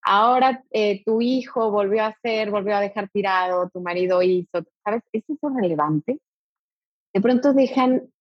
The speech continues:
esa trivialidad deja de ser relevante para que tú vayas y te encuentres con lo que realmente es relevante, que es crear tu vida.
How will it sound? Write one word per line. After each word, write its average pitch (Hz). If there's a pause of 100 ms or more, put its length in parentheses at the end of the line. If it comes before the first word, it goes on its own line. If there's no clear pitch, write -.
(220)
esa 226
trivialidad 196
deja 226
de 220
ser 208
relevante 190
para 170
que 170
tú 214
vayas 262
y 208 (100)
te 175
encuentres 214 (760)
con 190
lo 185
que 180
realmente 220
es 214
relevante, 185
que 180
es 220 (200)
crear 175
tu 160
vida. 147